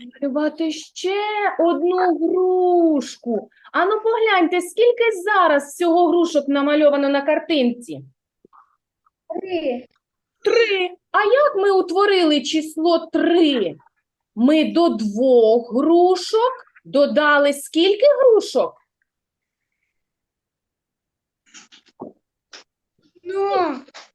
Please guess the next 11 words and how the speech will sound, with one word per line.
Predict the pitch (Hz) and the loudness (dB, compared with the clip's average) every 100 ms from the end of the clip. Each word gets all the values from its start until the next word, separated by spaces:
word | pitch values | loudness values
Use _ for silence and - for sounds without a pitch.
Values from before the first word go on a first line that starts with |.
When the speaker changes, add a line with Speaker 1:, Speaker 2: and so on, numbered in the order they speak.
| _ 370 | _ 0
Speaker 1:
Одну, | 427 523 508 403 403 392 381 349 339 | 4 4 2 2 0 0 2 0 0
так, | 427 415 403 381 403 | -2 2 2 2 -2
правильно. | 440 415 330 302 269 269 | 0 2 2 2 2 0
А | 277 | 0
як | 302 494 571 | 0 0 -2
ми | 453 | -2
можемо | 453 427 403 392 | 0 0 0 0
записати | 330 370 359 349 339 311 302 294 277 - - | -2 -4 -6 -2 0 0 -2 -6 -6 -14 -4
математичним | 285 320 339 330 339 330 - 311 320 269 | -2 0 0 0 0 -2 -2 0 0 0
виразом? | 302 330 262 214 202 196 165 151 - _ _ _ _ _ _ _ _ _ _ _ - - - 202 _ _ _ | 2 2 2 0 -2 -6 -8 -10 -20 _ _ _ _ _ _ _ _ _ _ _ -18 -16 -16 -18 _ _ _
Два | _ 190 247 277 339 311 262 240 233 226 233 277 359 | _ -8 -6 2 2 4 2 0 0 0 0 0 -2